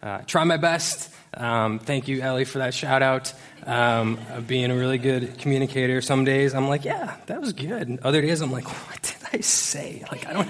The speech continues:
even know." Hopefully it made sense. Um, <clears throat> but nonetheless, nonetheless, um, I'm just thankful. I'm thankful, um, not because, you know, 'tis the season and,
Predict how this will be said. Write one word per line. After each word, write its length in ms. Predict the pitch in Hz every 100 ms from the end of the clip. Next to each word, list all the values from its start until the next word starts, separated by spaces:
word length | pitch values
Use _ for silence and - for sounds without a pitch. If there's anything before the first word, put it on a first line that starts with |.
| 175
even 140 | 151
know." 500 | 139 151 170 165 160 - - - - -
Hopefully 540 | - - 226 - 180
it 60 | 147
made 220 | 139 135
sense. 480 | - 123 117 117 - - - - - -
Um, 380 | 127 131 123 110 - - - -
<clears throat> 1120 | - - - - - - - - - - -
but 120 | 196
nonetheless, 480 | 220 220 208 170 -
nonetheless, 560 | 180 175 170 139 - 147
um, 360 | 147 143 117 - - -
I'm 120 | 139
just 160 | 147 151
thankful. 320 | 151 160 131
I'm 100 | 117
thankful, 680 | 120 135 131 131 131 123 123 - -
um, 160 | 120 127
not 220 | 185 180
because, 340 | 170 175 156
you 80 | 160
know, 100 | 131
'tis 260 | 131 165 147
the 100 | 143
season 500 | - 139 135 147 131
and, 200 | 110